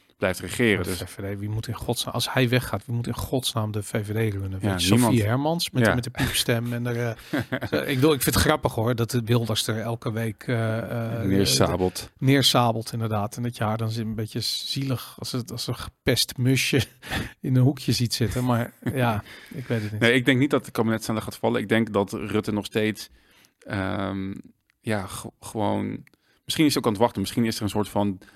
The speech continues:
Speaker 1: deadline van de navo. Ja, je krijgt over twee jaar die baan en mo-, wil hij sowieso nog twee jaar blijven zitten. Ik weet niet precies. Hij gaat sowieso, denk ik, niet de spotlight uit voordat hij die andere functie heeft. Dus we weten natuurlijk niet hoe snel mensen iemand anders zoeken daar. Misschien heeft hij,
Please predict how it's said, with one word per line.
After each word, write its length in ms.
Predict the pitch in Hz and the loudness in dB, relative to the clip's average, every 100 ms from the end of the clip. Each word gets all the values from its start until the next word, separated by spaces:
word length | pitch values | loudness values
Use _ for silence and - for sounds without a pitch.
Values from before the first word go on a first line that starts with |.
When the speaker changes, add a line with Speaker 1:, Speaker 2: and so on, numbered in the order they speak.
| _ | _
Speaker 1:
deadline 400 | 101 104 104 98 | 0 0 2 -2
van 120 | 95 | 0
de 60 | 98 | 2
navo. 420 | 98 95 95 90 | 4 4 2 2
Ja, 160 | 92 90 | 0 0
je 140 | 90 | 0
krijgt 220 | 87 95 | -2 -4
over 140 | 90 90 | -6 -6
twee 160 | - | -2
jaar 140 | 95 90 | 0 0
die 100 | 95 | -2
baan 280 | 92 90 92 | 0 0 -2
en 60 | |
mo-, 160 | 95 95 | -4 -6
wil 200 | 98 92 | -6 -6
hij 100 | 92 | -6
sowieso 220 | 92 87 | -6 -6
nog 80 | 92 | -6
twee 160 | - 95 | -4 -2
jaar 80 | 90 | -2
blijven 300 | 92 95 98 | -4 -6 -4
zitten. 260 | 92 - | -4 -4
Ik 60 | 107 | -6
weet 100 | 101 | -4
niet 100 | 95 | -4
precies. 260 | 98 98 92 - - - | -6 -10 -10 -12 -18 -10
Hij 100 | - | -6
gaat 140 | 101 107 | -2 2
sowieso, 260 | 104 110 | 6 6
denk 120 | 117 104 | 4 2
ik, 60 | |
niet 220 | 110 113 - _ _ _ _ _ _ _ | 2 0 -10 _ _ _ _ _ _ _
de 140 | - | -2
spotlight 520 | 107 - 131 120 104 - | -2 2 2 4 2 2
uit 200 | 107 107 | -2 -2
voordat 180 | 107 104 | -4 -2
hij 80 | |
die 100 | 101 | -2
andere 220 | 101 104 - | 0 -2 0
functie 320 | 113 110 113 | 0 0 0
heeft. 180 | 110 110 | 0 0
Dus 100 | 101 | -4
we 40 | |
weten 180 | - 98 | -4 2
natuurlijk 300 | 107 107 98 | 2 2 0
niet 100 | 107 | -2
hoe 180 | 104 101 | 0 -2
snel 420 | 110 104 101 101 - - _ | 4 6 6 4 -2 -20 _
mensen 340 | 104 101 107 | 2 2 0
iemand 220 | 110 101 | 0 0
anders 240 | 113 113 104 | 0 0 2
zoeken 240 | 107 104 | 0 2
daar. 180 | 101 104 | 2 2
Misschien 460 | 101 - 113 107 - - _ | 2 4 4 4 0 -16 _
heeft 300 | 104 101 | 0 0
hij, 100 | - | 0